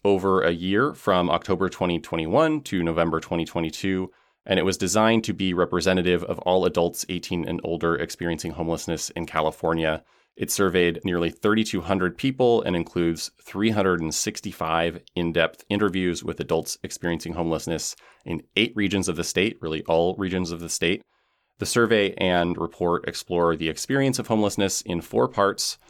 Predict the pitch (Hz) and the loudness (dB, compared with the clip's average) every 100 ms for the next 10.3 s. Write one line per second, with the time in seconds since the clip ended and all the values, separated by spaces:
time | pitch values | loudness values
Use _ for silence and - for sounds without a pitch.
0 | - _ - 92 87 82 78 - - 147 | -20 _ 0 2 2 0 -2 -6 0 4
1 | 156 - 110 - 110 104 101 101 98 - | 4 2 -2 2 2 0 0 2 2 0
2 | 101 95 - - - 87 87 80 80 80 | 0 0 -2 -4 2 4 4 4 4 4
3 | - 95 95 92 98 85 78 80 - 104 | 2 2 2 0 -6 -6 -6 -6 -4 -2
4 | 95 95 92 87 - - _ _ _ - | 0 0 0 -2 -4 -10 _ _ _ -8
5 | 90 80 - 90 85 85 78 78 - 113 | -6 -4 0 0 0 -4 -6 -10 -2 2
6 | 139 113 90 90 85 - - _ _ - | 4 4 2 2 0 -2 -8 _ _ 0
7 | 87 85 87 85 85 95 90 87 85 82 | 2 4 4 4 0 0 2 2 2 0
8 | - 82 - 78 87 82 78 80 80 78 | -4 -6 -6 -4 -2 -4 -2 -4 -2 -4
9 | 78 - 82 78 80 - 95 80 78 78 | -4 -4 -2 -2 -2 0 2 0 -2 -4
10 | - 73 | -4 -10